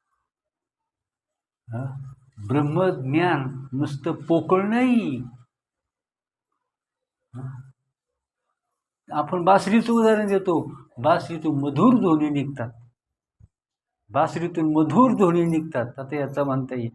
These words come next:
मृदुंगातून ध्वनी काढतात, ध्वनी नाही का? ज्या वेळेला गोरक्षनाथ श्री राज्यामध्ये गेले.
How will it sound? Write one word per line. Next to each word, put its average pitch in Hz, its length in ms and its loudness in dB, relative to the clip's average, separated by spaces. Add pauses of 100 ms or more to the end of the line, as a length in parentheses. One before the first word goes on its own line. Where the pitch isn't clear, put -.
(320)
मृदुंगातून 170 760 0
ध्वनी 131 280 -2
काढतात, 120 380 -8 (1600)
ध्वनी 120 260 -4 (1300)
नाही 131 260 -6
का? 131 100 -4
ज्या 143 260 2
वेळेला 156 680 0 (2000)
गोरक्षनाथ 190 800 4
श्री 175 300 0
राज्यामध्ये 151 580 2
गेले. 117 340 -4